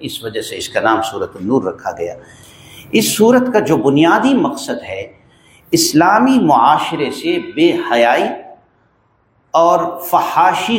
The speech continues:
کو روکنا اور اس کو ختم کرنا ہے۔ اس میں بدکاری کی سزا کا بھی ذکر ہے۔ اگر کوئی جرم کا ارتکاب کرتے ہیں تو ان کی یہ سزا ہے۔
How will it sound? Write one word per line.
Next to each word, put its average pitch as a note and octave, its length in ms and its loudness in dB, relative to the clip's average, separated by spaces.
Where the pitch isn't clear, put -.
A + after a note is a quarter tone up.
کو F3 100 0
روکنا E3 420 0
اور D#3 160 2
اس C3+ 120 -4
کو - 120 -6
ختم C#3+ 380 -6
کرنا E2+ 260 -16
ہے۔ - 180 -20
اس E3 200 0
میں - 420 -2
بدکاری C#3 440 0
کی C#3 60 -4
سزا A#2 360 -2
کا G2+ 140 -6
بھی F2+ 140 -10
ذکر - 280 -20
ہے۔ - 220 -20
اگر A#2+ 280 0
کوئی B2+ 140 2
جرم C3 280 0
کا A2+ 120 -2
ارتکاب G#2+ 580 -2
کرتے G#2+ 280 -8
ہیں C3 160 -6
تو G#2+ 140 2
ان G#2+ 80 -2
کی G#2 220 -2
یہ F2+ 60 -2
سزا - 360 -6
ہے۔ - 240 -8